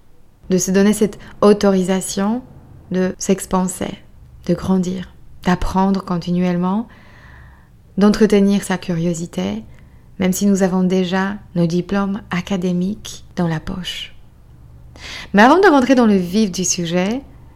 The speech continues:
on a déjà notre petit rituel. Je veux partager avec vous quelques témoignages des celles qui ont déjà décidé d'investir en elles-mêmes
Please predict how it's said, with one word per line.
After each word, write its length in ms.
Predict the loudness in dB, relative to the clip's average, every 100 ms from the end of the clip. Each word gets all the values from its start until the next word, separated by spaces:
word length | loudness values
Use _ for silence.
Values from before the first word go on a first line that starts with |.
| -20 -20 -20 -20 -20 -20 -12 -2
on 60 | 0
a 80 | 2
déjà 280 | 2 2
notre 200 | 2 2
petit 240 | -2 -2 0
rituel. 600 | 0 0 -2 0 -2 -2
Je 100 | 2
veux 120 | 2
partager 420 | 2 0 -2 0
avec 240 | 0 0 0
vous 140 | -4
quelques 420 | -2 -2 0 -2 -4 -18 -4
témoignages 840 | 2 4 4 2 0 -2 -4 -8 -8
des 240 | -2 -2
celles 560 | -2 -4 -2 -2 -2 -6 -12 -20 -20 -20 -20 -18
qui 240 | -4 0 2
ont 160 | 0 -4 -2
déjà 400 | 0 2 2 -2
décidé 580 | -4 -10 -8 -4 -4 -6 -12 -20 -20 -18 -6
d'investir 600 | 0 2 2 -2 -2 0
en 120 | 2
elles-mêmes 520 | 0 -2 -4 -2 -4